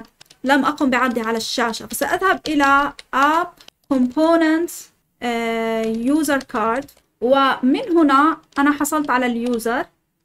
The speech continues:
أصبح لدي اليوزر موجود. فإذاً الإيميل هنا سيكون هو user، آه، إيميل، وهنا user first name، وهنا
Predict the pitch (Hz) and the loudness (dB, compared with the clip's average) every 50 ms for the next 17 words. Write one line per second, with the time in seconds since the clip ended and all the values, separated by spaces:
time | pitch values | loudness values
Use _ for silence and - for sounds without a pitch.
0 | _ _ - 285 - - 247 247 247 247 254 269 262 233 240 254 247 240 233 233 | _ _ -14 -10 -6 -6 -4 -2 0 2 2 2 2 2 -2 -2 -2 -2 -2 -4
1 | 226 226 220 226 220 247 247 269 330 330 - - - 240 247 254 247 247 240 - | -4 -4 -4 -4 -4 -4 -4 -4 -4 -6 -6 -6 -6 -2 0 0 0 0 -2 -4
2 | - 311 370 370 370 349 339 320 302 277 285 277 262 247 262 302 349 - - - | -4 -4 -4 -2 -2 -2 -2 -2 -2 -2 -2 0 0 0 0 -2 -4 -6 -12 -20
3 | - - _ _ _ _ _ - - 269 269 269 269 269 - 294 294 277 269 254 | -20 -20 _ _ _ _ _ -10 -4 -2 0 0 0 0 0 0 2 2 0 0
4 | 262 240 240 240 240 247 269 269 _ - - _ _ _ _ - 247 254 277 302 | -2 -4 -2 -2 -2 -2 -4 -6 _ -20 -20 _ _ _ _ -2 0 2 2 2
5 | 320 302 277 285 277 277 277 277 285 277 285 - _ _ - 247 240 233 226 226 | 0 0 0 0 0 0 0 0 -2 -2 -4 -8 _ _ -10 -8 -8 -6 -6 -6
6 | 226 226 220 _ _ _ _ _ _ _ - 247 247 233 233 233 233 247 277 339 | -6 -8 -10 _ _ _ _ _ _ _ -2 -2 0 0 0 -2 -2 -4 -4 -6
7 | - - _ _ _ _ _ - - 247 247 240 254 254 247 240 233 233 240 254 | -8 -12 _ _ _ _ _ -10 -6 -4 -4 -2 0 0 0 0 0 -2 -6 -8
8 | - _ _ _ _ _ _ - 247 254 254 254 254 254 247 240 240 233 254 254 | -10 _ _ _ _ _ _ -4 -2 0 0 0 0 0 0 -2 -2 -2 -4 -8
9 | - - _ _ _ _ _ - 277 294 339 330 - - 285 285 294 285 285 285 | -12 -20 _ _ _ _ _ 2 2 4 2 0 -2 -2 -2 0 2 2 2 2
10 | 294 294 285 - - _ _ _ _ _ - 254 240 247 247 247 247 247 247 262 | 0 -2 -2 -4 -16 _ _ _ _ _ -6 -4 -2 0 2 2 0 0 0 0
11 | 269 247 247 240 240 247 247 | 0 0 0 -2 -2 -4 -6